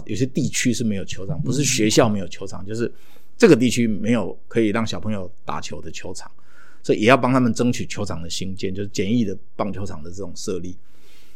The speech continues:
Speaker 1: 啊，所以我们，呃，我大概从我开始当立委，呃，我三十五岁开始当立委嘛，那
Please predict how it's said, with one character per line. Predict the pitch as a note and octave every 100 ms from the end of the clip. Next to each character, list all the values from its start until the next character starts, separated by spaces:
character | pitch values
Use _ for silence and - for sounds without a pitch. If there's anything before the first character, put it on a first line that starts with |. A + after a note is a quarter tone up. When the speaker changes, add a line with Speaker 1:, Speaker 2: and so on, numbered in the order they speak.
| -
Speaker 1:
啊， |
所 | D#3+ E3+
以 |
我 |
们， | A#2+ A#2 A2 - - - - -
呃， | - G#2+
我 | G#2
大 | A2 C#3+
概 | D#3
从 | - A#2 C3+
我 | G#2+ F2+
开 | F#2+ B2+
始 | A2
当 | G2+ A2+
立 | A2+ G2+
委， | D#2 E2 E2 - -
呃， | - F#2
我 | F2
三 | B2 A#2
十 | G2+
五 | E2+
岁 | G#2
开 | F2+
始 | -
当 | - F2
立 | E2
委 | D2+
嘛， | - - -
那 | A2 G2